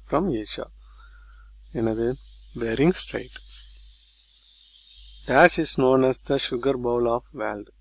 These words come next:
எது வந்து sugar bowl of world அப்படின்னு சொல்றாங்க? கியூபா. ஏன்னா அங்க தான் sugar cane நிறைய வருது. Dash are the longest river in North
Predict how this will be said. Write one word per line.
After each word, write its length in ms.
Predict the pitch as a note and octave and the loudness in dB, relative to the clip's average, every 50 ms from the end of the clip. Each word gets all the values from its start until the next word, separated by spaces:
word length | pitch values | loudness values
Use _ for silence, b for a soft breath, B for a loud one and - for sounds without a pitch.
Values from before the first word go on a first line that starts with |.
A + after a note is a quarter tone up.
| - - _ _ - - A2+ A2 | -20 -20 _ _ -14 -10 -10 -8
எது 100 | A2+ A#2 B2+ C3 | -8 -6 -4 -4
வந்து 140 | C3 C3+ C3+ - - | -4 -2 -4 -6 -8
sugar 240 | B2+ A#2 B2+ B2 B2 A#2 A#2 | -6 -6 -4 -4 -4 -4 -4
bowl 180 | A#2 A#2 A#2 A2+ A#2 | -4 -4 -4 -4 -6
of 60 | A2+ - - A2+ | -8 -10 -10 -6
world 200 | A2 A2+ A2 G#2+ A2 | -4 -4 -4 -4 -6
அப்படின்னு 280 | G#2+ G#2+ A2 G#2+ - A#2+ | -8 -8 -10 -10 -10 -10
சொல்றாங்க? 360 | A2+ A2 A2+ A#2 A#2+ C3+ F3+ B3 - - - - - | -8 -6 -6 -4 -4 -4 -4 -6 -8 -12 -16 -12 -12
கியூபா. 320 | B2 A2+ G#2+ - - G#2+ - - - - - | -10 -12 -10 -10 -12 -12 -12 -14 -16 -10 -6
ஏன்னா 120 | B2 A#2 A#2 | -4 -2 -2
அங்க 120 | A2+ A#2 A#2 B2+ | -2 0 0 -2
தான் 120 | B2 - - | -2 -4 -6
sugar 200 | - A#2 B2 - - | -8 -8 -8 -8 -8
cane 160 | - A#2+ A2+ A2 A2 | -6 -6 -4 -4 -4
நிறைய 220 | A2 A2+ A#2 A2+ A2 G#2+ | -4 -6 -8 -8 -8 -8
வருது. 200 | A2 - D3 G3+ C4 - B B B B B B B B B B B B B B B B - B2 | -6 -4 -4 -4 -4 -8 B B B B B B B B B B B B B B B B -2 2
Dash 220 | A#2+ D3 F3 - - D#3 | 2 4 4 4 2 2
are 80 | C3 B2 C3+ | 0 0 0
the 80 | B2+ A#2 A#2 | -2 0 2
longest 380 | A#2 B2+ D3 E3+ F#3+ F3+ - - C#3 | 4 4 4 4 4 2 0 -2 -2
river 220 | B2+ A#2+ C3 C3+ B2 B2+ C#3+ | -2 -2 -2 0 0 0 0
in 80 | E3+ D#3+ B2 | 0 0 0
North 200 | A#2 A#2 - - | -2 -4 -6 -6